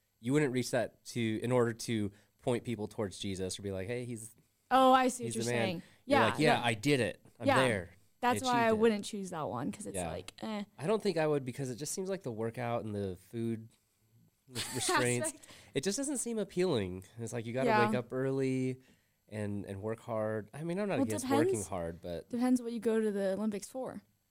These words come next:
Speaker 2: Maybe you don't have to wake up early for some of those
Speaker 1: Okay,
Speaker 2: sports.
Speaker 1: yeah. Uh, curling.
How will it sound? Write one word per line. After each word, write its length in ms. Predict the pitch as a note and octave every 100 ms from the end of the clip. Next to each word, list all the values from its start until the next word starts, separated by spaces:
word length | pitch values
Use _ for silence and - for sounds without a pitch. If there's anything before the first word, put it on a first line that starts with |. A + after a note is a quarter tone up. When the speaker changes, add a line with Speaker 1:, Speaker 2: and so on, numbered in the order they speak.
| _ _ _ _ -
Speaker 2:
Maybe 200 | A3 A3+
you 80 |
don't 160 | A3 A#3
have 100 | A#3+
to 80 | A#3
wake 180 | G#3+ G3+
up 100 | -
early 300 | F3+ F#3 G3
for 120 | G#3+
some 200 | - G3
of 60 |
those 220 | F#3+ G3+ G#2+
Speaker 1:
Okay, 280 | G2+ A#2
Speaker 2:
sports. 120 | A2+ C#3+ -
Speaker 1:
yeah. 180 | A2 D#3 _ _ _ _ _
Uh, 320 | G#2 G2+ F#2+ F2 -
curling. 480 | - B2 C#3 F#2+ F#2